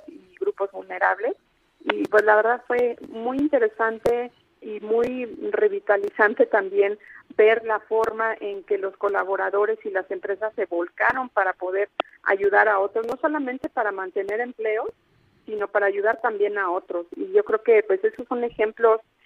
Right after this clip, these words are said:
eh, que se tienen que difundir, que se tienen que conocer, pero sobre todo que tenemos que aprender de ellos.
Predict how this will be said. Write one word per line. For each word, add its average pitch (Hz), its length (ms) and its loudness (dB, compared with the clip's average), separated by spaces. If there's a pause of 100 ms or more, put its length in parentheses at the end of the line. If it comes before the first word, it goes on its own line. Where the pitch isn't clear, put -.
(220)
eh, 196 280 2
que 196 100 4
se 202 100 2
tienen 262 220 0
que 294 120 4
difundir, 320 460 -2
que 233 120 -2
se 427 100 4
tienen 254 240 0
que 262 80 -2
conocer, 226 500 2
pero 214 220 4
sobre 196 220 0
todo 226 180 0
que 254 80 -2
tenemos 202 400 -8
que - 80 0
aprender 196 420 -4
de 190 180 -4
ellos. - 180 -12